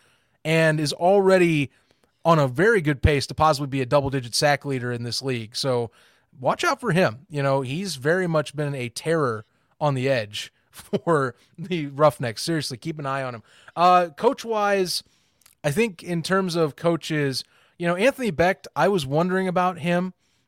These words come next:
Uh, I love the dude's energy. Dude's been pro league since the beginning, and I think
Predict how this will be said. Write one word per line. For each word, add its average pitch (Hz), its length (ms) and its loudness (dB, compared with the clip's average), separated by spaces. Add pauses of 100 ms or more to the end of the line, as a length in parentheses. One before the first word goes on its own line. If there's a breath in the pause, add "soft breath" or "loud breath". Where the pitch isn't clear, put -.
Uh, 143 260 2
I 151 40 2
love 190 220 6
the 226 60 -4
dude's 180 280 0
energy. 185 380 0
Dude's 160 280 0
been 156 380 -4 (340)
pro 170 260 2
league 160 460 0
since - 200 -6
the 143 80 -8
beginning, 143 360 -4
and 123 120 -2
I 131 180 -4
think 131 200 -4